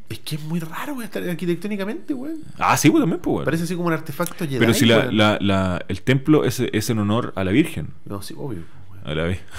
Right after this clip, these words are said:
Speaker 1: A la Virgen del Carmen,
Speaker 2: a la
Speaker 1: weón.
Speaker 2: que, claro, pues, weón. Y,
Speaker 1: Que es la
Speaker 2: y por eso
Speaker 1: patrona
Speaker 2: tiene
Speaker 1: de Maipú.
Speaker 2: forma, si el, el tem-, el templo tiene forma de virgen, pues, weón.
Speaker 1: ¿Esa es la forma?
Speaker 2: Sí,
Speaker 1: Yo,
Speaker 2: pues, weón.
Speaker 1: es una weá verde, parece cualquier
Speaker 2: Creo.
Speaker 1: cosa.
Speaker 2: Yo todos los comentarios que digo acá los termino con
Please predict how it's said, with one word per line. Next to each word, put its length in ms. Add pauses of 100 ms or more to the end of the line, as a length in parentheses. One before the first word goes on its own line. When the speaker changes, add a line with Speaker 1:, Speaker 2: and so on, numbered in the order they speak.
(100)
Speaker 1:
A 40
la 40
Virgen 240
del 140
Carmen, 300
Speaker 2:
a 60
la 100
Speaker 1:
weón. 120
Speaker 2:
que, 140 (320)
claro, 280
pues, 120
weón. 180 (440)
Y, 800
Speaker 1:
Que 100
es 80
la 180
Speaker 2:
y 60
por 140
eso 100
Speaker 1:
patrona 60
Speaker 2:
tiene 160
Speaker 1:
de 40
Maipú. 160
Speaker 2:
forma, 320
si 140
el, 100
el 160
tem-, 220
el 80
templo 240
tiene 140
forma 300
de 140
virgen, 320
pues, 140
weón. 160 (100)
Speaker 1:
¿Esa 180
es 60
la 80
forma? 320
Speaker 2:
Sí, 140
Speaker 1:
Yo, 60
Speaker 2:
pues, 120 (160)
weón. 60
Speaker 1:
es 100
una 140
weá 140
verde, 280
parece 220
cualquier 200
Speaker 2:
Creo. 420
Speaker 1:
cosa. 40 (300)
Speaker 2:
Yo 160
todos 160
los 100
comentarios 340
que 100
digo 100
acá 100
los 100
termino 300
con 220